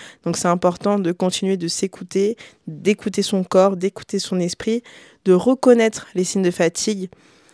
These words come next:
et avoir des moments où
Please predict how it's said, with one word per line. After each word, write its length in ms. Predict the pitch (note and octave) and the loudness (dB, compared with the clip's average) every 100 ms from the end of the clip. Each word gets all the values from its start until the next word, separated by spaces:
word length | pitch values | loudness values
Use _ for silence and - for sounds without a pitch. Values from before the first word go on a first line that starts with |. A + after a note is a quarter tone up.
| _ _ _ _ _ _ - | _ _ _ _ _ _ -6
et 800 | F3 F3+ F3 E3+ E3+ E3 D#3 - _ | 0 2 2 0 0 -2 -4 -8 _
avoir 280 | E3 E3 F#3+ | -6 -2 -2
des 100 | F3+ | -2
moments 360 | E3 E3 F3+ G#3 _ _ _ _ _ _ _ _ _ _ _ _ _ _ - | -2 -2 -2 -6 _ _ _ _ _ _ _ _ _ _ _ _ _ _ -6
où 240 | G3 G3+ | -2 -2